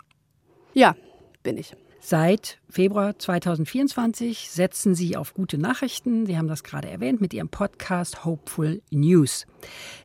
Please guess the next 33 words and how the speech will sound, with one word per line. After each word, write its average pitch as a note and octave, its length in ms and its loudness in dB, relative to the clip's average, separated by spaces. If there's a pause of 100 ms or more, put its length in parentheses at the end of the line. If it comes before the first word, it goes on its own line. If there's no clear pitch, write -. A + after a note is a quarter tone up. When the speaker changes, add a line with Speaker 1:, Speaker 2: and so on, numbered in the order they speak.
Speaker 2:
Ist - 200 6
das - 220 2
Ihre A3+ 320 0
Art G#3 300 -2
der G#3 100 -2
Verarbeitung? B3+ 1120 -6 (920)
Speaker 1:
Ja, A3+ 200 8
ist - 280 0
es. F3+ 180 2
Und G#3 160 2
es A3 140 0
ist - 420 -2 (100)
eine G3+ 180 4
Brille, G3+ 440 4
die E3+ 140 2
ich - 100 -6
mir F3+ 120 4
zusätzlich F3 600 0
angeschafft D#3+ 580 0
habe, E3 320 2
zu - 240 -4
der, F3 480 6
die - 380 -2
wir F3+ 160 6
Journalistinnen F3+ 640 4
und E3 100 2
Journalisten F3 640 0
ja E3+ 360 4
qua F3 380 2
Amt F#3 320 2
quasi E3+ 360 0
aufhaben, F3 560 4
nämlich E3+ 320 4